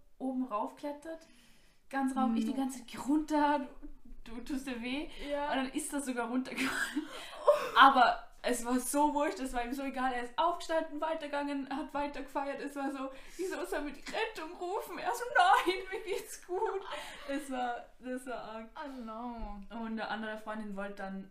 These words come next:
Speaker 1: die sind dann sogar, ähm, da bei der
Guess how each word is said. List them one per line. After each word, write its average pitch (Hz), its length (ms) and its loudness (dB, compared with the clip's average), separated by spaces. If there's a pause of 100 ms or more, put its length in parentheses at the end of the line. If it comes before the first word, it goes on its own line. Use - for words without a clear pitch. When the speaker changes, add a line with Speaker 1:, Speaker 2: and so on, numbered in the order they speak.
Speaker 1:
die 202 180 -12
sind 240 260 -10
dann 220 140 -12
sogar, 196 520 -10
ähm, 196 300 -10 (120)
da - 180 -10
bei 180 180 -12
der 180 320 -14